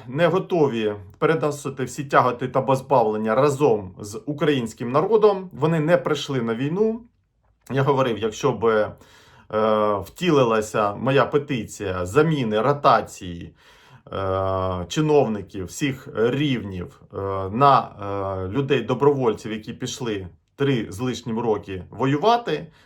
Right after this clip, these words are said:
да, якщо б кожний чиновник розумів, що через три місяці йому зайняти місце в окопі, нам, нас би окопи були з підогрівом. На жаль, вони розуміють, що їм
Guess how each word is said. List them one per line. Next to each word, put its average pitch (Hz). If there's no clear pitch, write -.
да, 156
якщо 139
б -
кожний 151
чиновник 123
розумів, 139
що 113
через 156
три 165
місяці 120
йому 135
зайняти 127
місце 120
в 117
окопі, 175
нам, 160
нас 160
би 143
окопи 160
були 143
з -
підогрівом. 117
На 139
жаль, 202
вони 170
розуміють, 175
що 135
їм 123